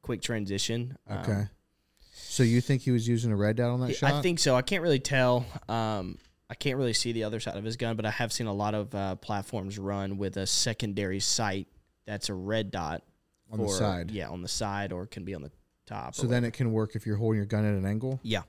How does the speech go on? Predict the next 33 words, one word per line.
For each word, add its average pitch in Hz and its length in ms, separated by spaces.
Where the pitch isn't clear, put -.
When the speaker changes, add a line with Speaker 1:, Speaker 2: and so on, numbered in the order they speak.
Speaker 1:
It's 147 100
still 175 160
sighted 104 380
in, 107 180
so - 140
it 78 60
doesn't 98 160
matter 85 220
what 90 140
angle 104 220
Speaker 2:
Okay. 95 100
Speaker 1:
you're - 80
holding 78 280
it - 40
at. - 160
Speaker 2:
Would 127 140
an 113 100
L 123 120
P 135 200
V 123 240
O 101 360
be 113 100
a 107 60
good 110 140
idea 101 560
just 104 260
for 104 220
the, 92 380
like, - 140
a 101 60
self-defense? - 960
Speaker 1:
Oh, 131 140
absolutely. 92 540